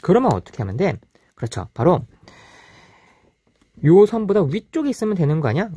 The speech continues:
왜냐하면 만약 예를 들어 P점이 여기 있다면 자, 한 벡터 위에 다른 벡터 정사형 내려주고 그럼 이 길이하고 자, 요 주황색 길이 그냥 곱하기만 하면 되는 거지. 아, 그렇다면 이거는 같-, 방향이 같으니까 플러스가 나올 수밖에 없잖아.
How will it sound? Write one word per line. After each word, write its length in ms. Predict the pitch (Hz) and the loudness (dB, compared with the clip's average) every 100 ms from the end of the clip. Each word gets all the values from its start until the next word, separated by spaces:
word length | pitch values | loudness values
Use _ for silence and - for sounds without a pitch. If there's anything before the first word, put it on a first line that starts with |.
| - | -2
왜냐하면 500 | 131 196 185 180 101 | 2 2 2 0 0
만약 360 | 107 175 175 | 0 0 0
예를 300 | 107 104 202 | -2 0 0
들어 140 | 254 233 | 0 -2
P점이 400 | - - 214 151 | -4 -6 -2 0
여기 180 | 110 147 | 0 -2
있다면 580 | - 104 131 156 101 - _ _ _ - - | -4 -4 -2 -2 -4 -10 _ _ _ -20 -20
자, 300 | - 110 - - _ | -10 -8 -8 -14 _
한 240 | - 240 254 | -4 -2 0
벡터 260 | 262 - | -2 0
위에 100 | 233 | 0
다른 260 | 240 127 165 | 0 -2 0
벡터 200 | 180 196 | 0 -2
정사형 580 | - 135 170 190 208 170 | -2 0 2 2 0 2
내려주고 500 | 113 156 - 104 - _ _ _ _ | 0 0 -2 -6 -6 _ _ _ _
그럼 140 | - 175 | -14 -12
이 220 | - 202 220 | -4 -4 -2
길이하고 720 | - 147 190 151 127 220 269 _ _ | 0 2 2 2 2 2 0 _ _
자, 160 | - 98 | -8 -4
요 120 | 165 | -2
주황색 420 | - 147 156 151 | -2 -2 0 -2
길이 200 | - 185 208 _ | -4 -4 -4 _
그냥 220 | - 190 208 | -4 -2 -2
곱하기만 580 | 131 - 214 185 170 | -4 -2 -2 0 0
하면 200 | 156 143 | 2 0
되는 260 | 123 110 101 | 0 -4 -4
거지. 300 | 101 - 160 - - - - | -6 -2 -2 -4 -14 -20 -8
아, 80 | - | -4
그렇다면 260 | 240 240 202 | 0 2 2
이거는 320 | 170 165 170 - | 2 2 0 -4
같-, 240 | - 139 - _ | -8 -6 -6 _
방향이 320 | - 151 214 | -4 0 0
같으니까 500 | 190 - 165 156 185 190 | -2 -2 -4 0 -2 -2
플러스가 440 | - 285 - 220 | -4 -4 -2 -2
나올 200 | 117 120 | 0 0
수밖에 320 | - 127 - | -4 -10 -12
없잖아. 420 | - - 127 131 | -12 -6 -2 -2